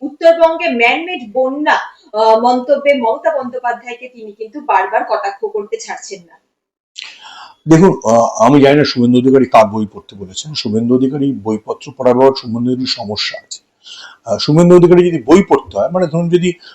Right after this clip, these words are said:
Speaker 2: উনি ক্লাস সেভেন এর হিস্ট্রি, জিওগ্রাফি দুটো পড়েন, তাহলে তো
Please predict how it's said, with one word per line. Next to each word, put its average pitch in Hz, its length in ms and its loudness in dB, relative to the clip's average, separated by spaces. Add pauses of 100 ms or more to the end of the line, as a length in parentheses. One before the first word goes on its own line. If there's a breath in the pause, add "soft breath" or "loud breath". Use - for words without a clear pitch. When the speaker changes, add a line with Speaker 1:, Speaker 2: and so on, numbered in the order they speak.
(140)
Speaker 2:
উনি 160 140 4
ক্লাস 160 380 4
সেভেন 175 260 4
এর 175 120 4 (140)
হিস্ট্রি, 156 420 -2
জিওগ্রাফি 156 420 2
দুটো 135 300 0
পড়েন, 117 280 0 (340 soft breath)
তাহলে 175 200 0
তো 175 60 0